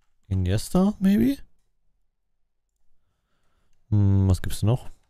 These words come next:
Spielt Messi noch? Ähm. Okay, äh, wahrscheinlich hab ich's überlesen. Lionel Messi. Ja, spielt noch.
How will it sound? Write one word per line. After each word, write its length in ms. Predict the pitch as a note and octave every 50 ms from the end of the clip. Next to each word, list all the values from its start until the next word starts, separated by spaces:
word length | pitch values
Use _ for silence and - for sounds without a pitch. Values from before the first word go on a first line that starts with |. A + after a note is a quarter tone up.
| _ _ _ _ _ _ _ _ _ _ - - - -
Spielt 220 | - - - E2+
Messi 240 | E2+ E2+ - - D3
noch? 240 | E3 A3 - - - - - _ _ _ _ _ _ _ _ _ _ _ _ _ _ _ _ _ _ _ _ _ _ _ _ _ _ _ _ _ _ _ _ _ _ _ _ _ _ _ _ _ _ _ _ _ _ _ _ _ _ _ _ _ _ _ _ _ _ _ _ _ - -
Ähm. 840 | G2 F#2+ F#2+ F#2+ G2 G2 G2+ G#2 G#2+ A2 A2+ A2+ A#2 B2 C#3+ D3 - - - _ _ _ _ _ _ _ _ _ _ _ _ _ _ _ _ _ _ _ _ _ _ _ _ _ _ _ _ _ _ _ _ _ _ _ _ _ _ _ _ _ _ _ _ _ _ _ _ _ _ _ _ _ _ _
Okay, 320 | - - - D#2+ D#2 - - - - _ -
äh, 120 | - - - -
wahrscheinlich 520 | F#2+ F#2 - - G#2 F#2 F2+ F2+ E2+ -
hab 80 | - -
ich's 100 | - - _ _
überlesen. 520 | - A#2 G2+ G2 F#2+ G#2 A#2 B2 B2 A2+
Lionel 520 | G2+ G2+ G#2 G#2+ A2 G#2+ G#2+ G#2+ G#2+ A2 B2
Messi. 600 | A2 G#2+ G#2+ A2 G#2+ G2 - - A2 A2 A2 G#2+ - - - _ _ _ _ _ _ _ _ _ _ _ - - _ - - - - _ _ _ _ _ _ _ _ _ _ -
Ja, 520 | - F2 E2 F2 F2 G#2+ C#3 D#3 A#2+ E2 D#2+
spielt 320 | - - - C3+ C3+ B2
noch. 260 | F2+ D#2 - - -